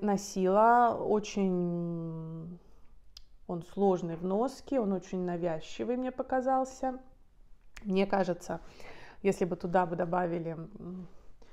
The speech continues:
охапку роз таких ароматных, они бы как бы сгладили немножко эту всю тему.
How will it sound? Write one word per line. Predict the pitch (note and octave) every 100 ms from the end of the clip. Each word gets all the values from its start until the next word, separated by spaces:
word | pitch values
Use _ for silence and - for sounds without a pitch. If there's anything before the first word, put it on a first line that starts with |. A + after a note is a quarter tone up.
| - - - - - -
охапку | - - E3 - -
роз | F3 A3+ D4+ -
таких | A#3+ G#3+ G3+ G3 - F#3+
ароматных, | F#3 F#3 F3 - F3 - - - F#3+ - - - -
они | G3 G3+
бы | G3
как | F#3+
бы | F3+
сгладили | F3+ G3 G3+ E3+ D#3 D3+
немножко | D#3 D#3+ D#3+ D#3 -
эту | D#3+ E3+
всю | - - F3+
тему. | - - D4 E4+ G3